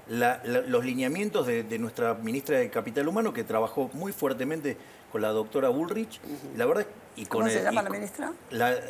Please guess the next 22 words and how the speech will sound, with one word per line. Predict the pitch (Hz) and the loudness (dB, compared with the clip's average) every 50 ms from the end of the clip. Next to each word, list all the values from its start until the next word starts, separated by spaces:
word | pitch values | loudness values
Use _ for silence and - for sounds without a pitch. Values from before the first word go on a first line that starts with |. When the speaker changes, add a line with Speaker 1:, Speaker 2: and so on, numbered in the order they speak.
| 120 113 117 | -4 -4 -2
Speaker 1:
la | 110 110 110 | 0 0 0
licenciada | 107 107 110 - 143 120 - - 170 160 143 | 0 0 -2 -2 -2 -2 0 2 2 2 2
Sandra | - - 151 147 147 139 123 | 2 0 0 2 2 0 0
Petovelo. | - 107 104 120 113 104 95 90 90 85 - - - | 0 0 2 2 2 2 0 -2 -6 -10 -12 -12 -8
Speaker 2:
Ah, | - - | -6 -6
sí, | - - 151 143 139 | -4 -2 -4 -4 -4
Petovelo, | - 135 - 135 131 123 123 120 - - | -6 -8 -8 -8 -8 -8 -8 -8 -8 -6
Speaker 1:
Y | 127 | -6
Speaker 2:
sí. | 123 | -2
Speaker 1:
también, | - 123 120 131 139 151 165 170 160 - - - - | 0 0 2 4 4 2 2 0 -6 -10 -12 -18 -2
también | - 127 127 139 143 139 - - - | -2 0 0 2 0 -2 -4 -8 -6
jugó | 135 131 135 | -2 0 0
un | 139 135 | 0 2
rol | 123 139 135 127 | 2 2 2 2
muy | 135 143 139 | 2 0 -2
importante | 131 117 127 123 - - 147 147 160 156 | 0 0 0 0 0 -2 -2 0 0 0
el | 135 120 | 0 0
ministro | 110 117 120 135 131 - 135 | -2 -2 -4 -4 -4 -4 -4
de | |
Infraestructura, | 123 117 - 120 - - 127 113 - - 139 151 170 175 170 - - - - - - - | -4 -2 -2 -4 -4 -4 -10 -8 -2 0 2 4 4 2 2 -4 -14 -18 -20 -20 -12 -8
Guillermo | - 104 - - 131 135 135 127 | -6 -4 -2 -2 0 0 0 -2
Ferraro. | 120 - 120 110 113 110 98 92 90 | 0 0 0 2 2 2 2 2 -2